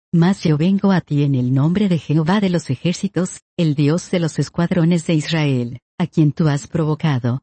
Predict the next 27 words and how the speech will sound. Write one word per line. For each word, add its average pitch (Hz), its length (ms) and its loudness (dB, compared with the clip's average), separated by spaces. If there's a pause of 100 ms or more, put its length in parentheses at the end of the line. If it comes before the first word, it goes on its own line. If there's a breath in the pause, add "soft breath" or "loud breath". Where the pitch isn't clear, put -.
(160)
Uno 220 220 4
Samuel 151 480 0
diecisiete, 170 840 0 (180)
cuarenta 156 380 2
y 151 60 2
cinco. 127 500 0 (180)
La 190 160 2
actitud 170 540 -2
de 170 160 0
David 160 340 2
frente 175 540 0
al 131 120 -2
gigante 160 520 0
fue 151 240 -2
muy 175 200 2
diferente 190 640 0
porque 170 360 -4
aunque 143 260 0
reconocía 175 760 0
que 165 180 -2
el 131 100 0
gigante 151 540 0
a - 20 2
enfrentar 151 580 0
era 190 200 0
muy 175 220 2
fuerte, 139 540 -2